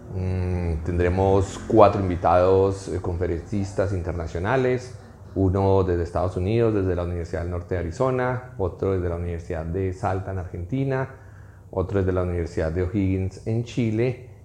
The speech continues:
y un invitado de una empresa privada que se encuentra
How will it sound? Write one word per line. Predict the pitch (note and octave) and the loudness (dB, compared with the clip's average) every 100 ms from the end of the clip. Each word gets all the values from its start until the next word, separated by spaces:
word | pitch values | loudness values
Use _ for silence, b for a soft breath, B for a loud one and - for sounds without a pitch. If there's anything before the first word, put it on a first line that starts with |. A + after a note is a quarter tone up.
| - | -8
y | G#2 F#2 F2+ | -2 2 2
un | F2+ | 2
invitado | F#2 F2+ - E2+ E2+ F2+ F#2 | 0 -2 0 0 2 2 2
de | F2+ F2 | 0 0
una | E2+ F2 | -2 -2
empresa | F2 F#2 F2 E2+ - F2 E2+ F2 | -4 -2 0 -2 -4 -4 -4 -4
privada | E2+ D#2+ E2 E2 E2+ E2+ | -4 -2 -4 -4 -4 -6
que | - E2 D#2+ | -6 -6 -6
se | E2 | -8
encuentra | D#2+ D2+ - E2 | -8 -10 -8 -8